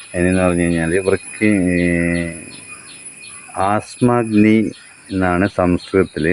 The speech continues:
അതുപോലെ ഋഷിഭക്ഷ എന്നൊക്കെ പേരുണ്ട്. ഏഹ്, സ്കോപ്പാരിയ ഡൾസിസ് എന്നാണ്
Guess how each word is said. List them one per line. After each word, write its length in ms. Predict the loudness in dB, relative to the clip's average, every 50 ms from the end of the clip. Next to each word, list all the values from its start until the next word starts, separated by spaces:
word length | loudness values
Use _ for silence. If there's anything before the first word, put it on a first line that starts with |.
| 0 0
അതുപോലെ 400 | -2 0 2 2 2 4 2 0 0 -2 -4 -2 0
ഋഷിഭക്ഷ 720 | 0 0 0 -4 -4 -4 -2 0 0 -2 -2 -4 -8 -4 -2 0 0
എന്നൊക്കെ 380 | 2 0 0 0 -2 -4 -6 -4 -2 0
പേരുണ്ട്. 460 | 0 0 0 0 -4 -4 -2 0 0 0 -2 -6 -12 -18 -18 -20 -20 -20 -20 -20 -20 -20 -10 -4 -2 0
ഏഹ്, 260 | 2 2 0 0 -2 -8 -14 -20 -20 -20 -20
സ്കോപ്പാരിയ 960 | -18 -6 0 2 2 2 2 -2 -10 -4 0 0 2 2 2 2 2 4 4 2 2 0 -4 -6 -12 -20 -20 -20 -20 -20 -20 -20 -20 -12 -2
ഡൾസിസ് 580 | 0 2 2 2 0 -4 0 0 0 0 0 -4 -2
എന്നാണ് 320 | 0 0 0 0 0 0